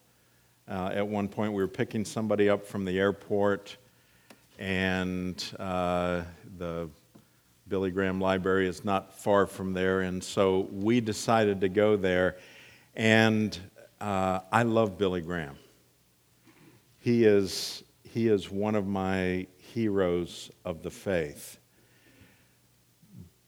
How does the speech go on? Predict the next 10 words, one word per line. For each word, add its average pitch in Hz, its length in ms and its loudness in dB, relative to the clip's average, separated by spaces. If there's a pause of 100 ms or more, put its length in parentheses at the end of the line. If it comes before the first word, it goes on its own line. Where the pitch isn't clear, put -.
(100)
But 120 140 10
I 160 120 10
wasn't 151 340 6
looking 123 260 2
forward 98 440 2
to 92 80 2
going 92 340 2
through 92 260 -2
his 90 220 -2
library. 85 720 0